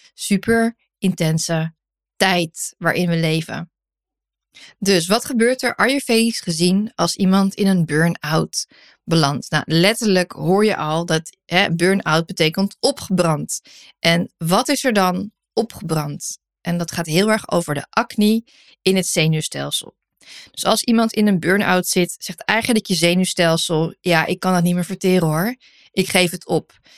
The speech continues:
En dan komen alle prikkels en alles wat er eigenlijk om je heen gebeurt, komen super intens binnen.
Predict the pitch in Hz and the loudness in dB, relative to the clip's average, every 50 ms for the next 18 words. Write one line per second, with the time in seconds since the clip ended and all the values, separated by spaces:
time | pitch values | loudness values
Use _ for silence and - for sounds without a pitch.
0 | - - - - - _ - 180 190 190 190 190 190 190 190 185 - 180 202 196 | -20 -20 -20 -20 -14 _ -2 2 2 4 4 4 4 2 0 -2 -2 -2 0 0
1 | 190 196 190 - 190 185 185 190 180 - - 214 254 277 285 294 294 285 254 226 | 0 0 0 0 0 2 2 0 0 0 0 0 2 2 2 0 0 0 -2 -4
2 | - - 277 285 311 311 - 220 185 180 175 - - - 202 - - - 254 285 | -2 0 0 0 0 2 0 0 0 0 0 -4 -4 -6 -6 -4 -2 0 0 0
3 | 294 285 262 262 240 247 277 - - 262 262 254 247 240 233 - - _ - 233 | 2 0 0 0 0 0 0 2 2 0 0 0 0 0 0 -2 -6 _ -2 0
4 | 226 214 208 190 180 208 254 285 285 - 269 202 180 175 175 180 202 - - - | 2 4 4 4 4 4 2 2 0 0 -2 0 2 2 2 2 0 -2 -8 -16
5 | - - - 240 247 247 247 - - - - 359 349 339 320 254 - 240 226 - | -10 -4 -2 0 2 2 0 0 -2 -2 -2 -2 0 0 0 0 0 0 0 0
6 | 233 220 214 214 214 214 269 294 277 220 165 180 240 - | 0 0 0 -2 -2 0 2 4 4 4 4 2 0 -2